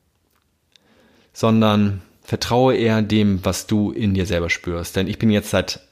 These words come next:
über zwanzig Jahren, äh, Mediengestalter und ich bin immer noch gut im Job und verdiene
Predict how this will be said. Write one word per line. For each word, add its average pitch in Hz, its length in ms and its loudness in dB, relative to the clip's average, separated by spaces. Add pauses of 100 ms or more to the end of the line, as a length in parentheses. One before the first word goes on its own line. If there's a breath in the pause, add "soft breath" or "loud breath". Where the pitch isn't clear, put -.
(420)
über 127 220 4
zwanzig 104 420 -2
Jahren, 107 520 0 (540 loud breath)
äh, 92 420 -2 (420)
Mediengestalter 90 920 0
und 95 120 0
ich - 80 -4
bin - 140 -2
immer 113 180 4
noch 107 160 0
gut 107 160 0
im 92 80 2
Job 98 200 0
und 98 140 -2
verdiene 90 440 0